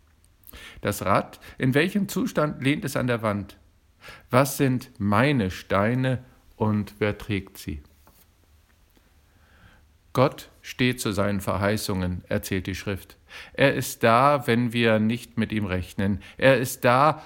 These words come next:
wo wir Trost brauchen. Er trägt für uns die Steine mit, die schwer bepackt im Korb des Fahrrades liegen. Steine, die uns niederdrücken können. Ja, aber Gott schenkt uns auch Hoffnung,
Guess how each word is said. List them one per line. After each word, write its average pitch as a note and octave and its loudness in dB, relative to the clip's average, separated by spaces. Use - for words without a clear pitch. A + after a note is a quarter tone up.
wo B2+ 0
wir B2+ -2
Trost D3 -6
brauchen. - -2
Er A#2+ 2
trägt C#3 -2
für B2 2
uns A#2 -2
die A2+ -2
Steine A2 0
mit, G#2 -6
die F2+ -2
schwer G#2 -2
bepackt G#2 -4
im G2 -2
Korb A2 -2
des A2+ -6
Fahrrades F#2 0
liegen. A2 0
Steine, C3+ 4
die B2+ 0
uns B2+ -2
niederdrücken A2 0
können. A2+ 2
Ja, A#2+ -2
aber C#3 6
Gott E3 2
schenkt D#3+ -2
uns D3+ -2
auch - -2
Hoffnung, G#2 -4